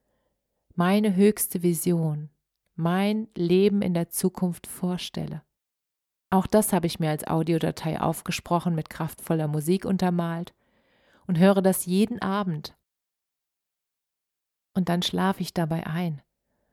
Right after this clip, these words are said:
Und mein Unterbewusstsein wird weiter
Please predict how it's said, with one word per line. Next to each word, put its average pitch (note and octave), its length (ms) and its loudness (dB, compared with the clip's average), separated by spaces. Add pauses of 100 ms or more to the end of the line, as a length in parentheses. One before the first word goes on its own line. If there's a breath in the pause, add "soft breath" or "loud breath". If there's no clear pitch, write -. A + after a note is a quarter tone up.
(220)
Und F#3 80 0
mein F3 180 4
Unterbewusstsein F#3 880 2
wird E3 200 -4
weiter G3 580 -2